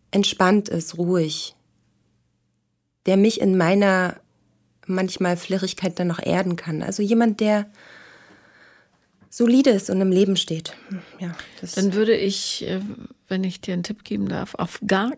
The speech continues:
Speaker 2: keinen Fall, niemals wieder jemanden aus deiner Branche nehmen.
Speaker 1: Hab ich mir so, komischerweise, intuitiv hab ich immer gedacht, ähm, das, das möchte ich nicht. Also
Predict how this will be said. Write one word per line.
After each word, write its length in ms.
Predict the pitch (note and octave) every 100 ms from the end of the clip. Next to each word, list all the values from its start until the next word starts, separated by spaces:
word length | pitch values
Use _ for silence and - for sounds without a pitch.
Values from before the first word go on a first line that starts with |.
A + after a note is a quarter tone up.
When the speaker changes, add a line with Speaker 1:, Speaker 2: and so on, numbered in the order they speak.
| -
Speaker 2:
keinen 300 | G#3 G3 G3
Fall, 500 | - G3+ F3+ G3 - _ _ -
niemals 560 | A3 C4 D#4 A3 -
wieder 500 | G#3 G#3 F3+ F3+ A#3+ -
jemanden 480 | F#3+ G3 G3+ - -
aus 160 | - -
deiner 220 | E2 E2
Branche 400 | F3+ - - -
nehmen. 200 | - - _
Speaker 1:
Hab 160 | - G#3+
ich 100 | C4+
mir 140 | B3
so, 140 | G#3 A#3 -
komischerweise, 760 | D4+ E4+ E4+ B3 A3 A#3 B3
intuitiv 640 | - A#3 - A3+ - B3 -
hab 120 | G#3+
ich 160 | A3 -
immer 200 | A#3 A#3
gedacht, 460 | G3+ G3+ G3 - -
ähm, 300 | G3 F#3+ G3 - - - _ _
das, 380 | G#3 F#3+ - - _ _ _
das 160 | G3 A3
möchte 260 | G3 -
ich 100 | E3+
nicht. 300 | F3+ E3 - _ _ _ _ _ _ _
Also 380 | F#3 F#3 F#3 F#3